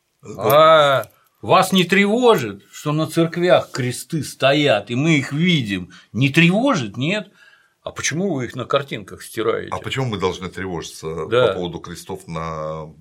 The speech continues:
Speaker 2: Я,
Speaker 1: церквях?
Speaker 2: э, отказываюсь понимать, э, а почему на картинках их надо удалить? Я бы тут сразу нашим этим доблестным христианам подсказал.
Speaker 1: Что
Speaker 2: Это
Speaker 1: туда
Speaker 2: происки
Speaker 1: надо?
Speaker 2: сатаны.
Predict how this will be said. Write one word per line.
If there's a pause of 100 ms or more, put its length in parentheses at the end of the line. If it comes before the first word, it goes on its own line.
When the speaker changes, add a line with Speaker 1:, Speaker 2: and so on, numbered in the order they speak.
(320)
Speaker 2:
Я,
Speaker 1:
церквях?
Speaker 2:
э, (100)
отказываюсь
понимать,
э,
а
почему
на
картинках
их
надо
удалить? (320)
Я
бы
тут
сразу
нашим
этим
доблестным
христианам
подсказал. (500)
Speaker 1:
Что (140)
Speaker 2:
Это
Speaker 1:
туда
Speaker 2:
происки
Speaker 1:
надо?
Speaker 2:
сатаны.